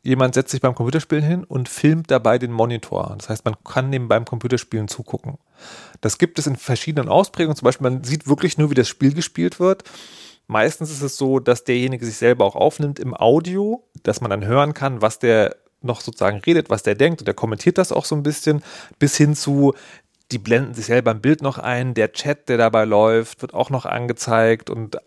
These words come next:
all das geht dann zusammen. Da gibt es tatsächlich so eine Schnittmenge zu einer anderen Plattform, Twitch, wo sowas live passiert. Also da kann man Leuten live beim Computerspielen zugucken.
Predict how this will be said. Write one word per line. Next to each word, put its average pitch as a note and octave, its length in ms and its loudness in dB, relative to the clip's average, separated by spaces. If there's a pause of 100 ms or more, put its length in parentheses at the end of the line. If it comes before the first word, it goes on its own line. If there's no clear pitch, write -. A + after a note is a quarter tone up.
all A#2 220 2
das A2 220 -6
geht B2 120 -6
dann A2 140 -4
zusammen. A#2 420 -2 (320)
Da A#2+ 80 0
gibt C3+ 100 -4
es - 40 -6
tatsächlich B2+ 220 0
so A#2+ 60 -4
eine G#2+ 80 -2
Schnittmenge D3 500 2
zu - 100 -8
einer A2+ 80 -2
anderen A2+ 180 -2
Plattform, D3+ 480 -2
Twitch, - 420 0
wo B2+ 80 -4
sowas A2 260 0
live A#2 320 0
passiert. G3+ 560 -10 (360)
Also G#2 140 -10
da A2+ 280 2
kann - 180 -12
man A#2 180 -6
Leuten A2+ 280 0
live A2+ 360 2
beim E3 160 -2
Computerspielen D3+ 560 -6
zugucken. E3 540 -4